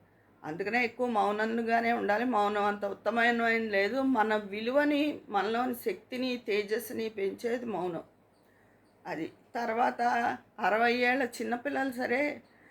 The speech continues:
యాభై, అరవై ఏళ్ళు వచ్చిన వాళ్ళు కూడా చాలా విడాకుల కేసులు ఎక్కువైపోయాయి. ఇన్నాళ్ళు పడ్డాను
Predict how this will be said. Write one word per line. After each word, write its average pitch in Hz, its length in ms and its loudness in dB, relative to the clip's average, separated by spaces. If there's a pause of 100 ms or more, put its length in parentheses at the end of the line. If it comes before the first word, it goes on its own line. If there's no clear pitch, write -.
(420)
యాభై, 226 360 2
అరవై 262 300 6
ఏళ్ళు 254 240 0
వచ్చిన 240 300 -4
వాళ్ళు 226 180 0
కూడా 240 280 -2 (140)
చాలా 196 260 2
విడాకుల 220 460 -2
కేసులు 208 360 -6
ఎక్కువైపోయాయి. 190 840 -2
ఇన్నాళ్ళు 202 460 0
పడ్డాను 190 460 -2